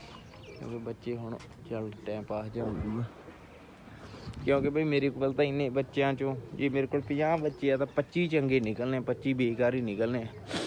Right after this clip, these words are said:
ਕਿਉਂਕਿ ਰਲਮਾ ਮਿਲਮਾ ਮਾਲ ਜਿਹਾ ਬਈ ਮੇਰੇ ਕੋਲੇ, ਤਾਂ ਕਰਕੇ ਬੱਚੇ ਵੱਧ ਕਢਾਈ ਦੇ ਆ। ਤੇ ਨਾ ਬੈਠੇ ਆ ਬਈ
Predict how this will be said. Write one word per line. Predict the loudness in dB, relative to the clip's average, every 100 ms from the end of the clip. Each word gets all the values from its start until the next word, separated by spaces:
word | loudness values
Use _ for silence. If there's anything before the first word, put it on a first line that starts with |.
| -6 -12 -14 -6
ਕਿਉਂਕਿ | -4 -2 2
ਰਲਮਾ | 2 2 0
ਮਿਲਮਾ | 0 0 -2
ਮਾਲ | 0 0 0 0
ਜਿਹਾ | -4
ਬਈ | -4 -4
ਮੇਰੇ | -4 -6
ਕੋਲੇ, | -6 -8 -10 -16 -14 -6
ਤਾਂ | -4
ਕਰਕੇ | 0 -2 -2 -4
ਬੱਚੇ | -2 0
ਵੱਧ | 0 0 -2
ਕਢਾਈ | 0 0 0
ਦੇ | -2 -8
ਆ। | -12 -16 -18 -20 -20 -20 -18 -16 -16 -16 -16 -16 -18 -18 -16 -16 -16 -18 -20 -18 -18 -16 -16 -16 -14 -14 -14 -16 -16 -10 -8 -8 -8 -12 -10
ਤੇ | -4
ਨਾ | -2 0 0
ਬੈਠੇ | 0 -2 -2
ਆ | -2
ਬਈ | 0